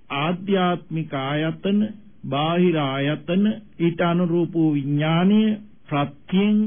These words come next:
ස්පර්ශයක් හටගන්නවා. මෙන්න මෙතන පැහැදිලි කරනවා පස් ආහාරය කියලා. මේ ස්පර්ශයත් මේ පැවැත්මට හේතුවක් වෙනවා.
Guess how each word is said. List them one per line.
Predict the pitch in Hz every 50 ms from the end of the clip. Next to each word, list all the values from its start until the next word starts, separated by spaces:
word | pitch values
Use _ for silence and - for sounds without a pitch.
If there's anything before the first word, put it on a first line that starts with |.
| 214 196 - - - - 190
ස්පර්ශයක් | 185 - - - - - 214 196 185 170 - - 170 151 139 -
හටගන්නවා. | - 156 160 139 123 113 117 113 107 101 90 82 80 82 - - - - - - -
මෙන්න | - 156 160 165 160
මෙතන | 151 147 143 - - 196 196
පැහැදිලි | 180 165 156 147 147 131 139 131 131
කරනවා | 107 131 135 139 143 156 156 160 151 -
පස් | - - 156 147 147 - - - - 175
ආහාරය | 147 147 147 139 135 143 135 131 127 117 110 113 110 98
කියලා. | - - 80 - - - - - - - - - -
මේ | - 147 151 143
ස්පර්ශයත් | - - - - - 233 226 208 160 - - 135 123 131 147 180 190 - - - - - -
මේ | - 160 175 175
පැවැත්මට | - - 165 156 170 220 233 233 - - - 139 151 151 147 202
හේතුවක් | 185 156 160 156 156 156 - 151 151 165 156 -
වෙනවා. | - 135 110 107 - - -